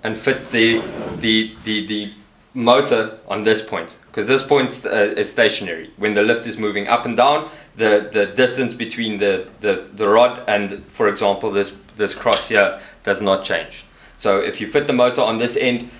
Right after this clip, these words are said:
and you at-, um, use a torque arm attached to the cross here, then that's pretty much it. It, it should work just fine. Um, like I said, I'm gonna use this old drill I've got. I'm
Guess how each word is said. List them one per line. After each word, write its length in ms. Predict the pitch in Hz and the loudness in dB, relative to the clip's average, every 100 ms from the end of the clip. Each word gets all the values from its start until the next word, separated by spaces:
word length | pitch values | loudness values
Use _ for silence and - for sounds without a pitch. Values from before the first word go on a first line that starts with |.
| - | -10
and 160 | 101 | -8
you 120 | 101 101 | -2 -2
at-, 160 | - | 0
um, 340 | 123 104 92 92 - | 2 2 0 -8 -12
use 440 | 104 117 113 - | 0 0 0 -4
a 200 | 101 95 | -2 0
torque 260 | 147 143 143 | 2 2 4
arm 180 | 123 | 0
attached 400 | 107 - 117 - | 0 0 0 -2
to 80 | 110 | -6
the 100 | 101 | -6
cross 320 | 90 143 - | 2 2 2
here, 400 | 113 139 175 - - - - | 2 2 2 -2 -12 -16 0
then 380 | 107 101 98 - - - - - - - - - - - | 0 0 -6 -16 -20 -20 -20 -20 -20 -20 -20 -20 -20 -2
that's 200 | 101 - | -2 -2
pretty 200 | 104 98 | -8 -4
much 260 | 90 - | -4 -4
it. 180 | - - - - | -10 -12 -20 -4
It, 240 | - 117 - - | -2 -2 -6 -4
it 160 | - - | -4 -4
should 240 | 110 98 | -10 -6
work 160 | 92 - | -4 -4
just 240 | - - | -6 -6
fine. 840 | - 90 - 90 - - - - 101 | -2 -2 -4 -8 -10 -14 -18 -4 0
Um, 360 | 98 98 - - | 0 -2 -10 -2
like 180 | 117 | 0
I 40 | - | 0
said, 160 | - | 0
I'm 80 | 127 | 0
gonna 140 | 117 110 | 0 0
use 240 | 117 117 | -2 -2
this 140 | 113 | -4
old 220 | 120 113 110 | 0 0 4
drill 200 | 127 135 | 4 4
I've 160 | - | 2
got. 240 | 131 135 - | 2 0 -2
I'm 160 | 104 | -8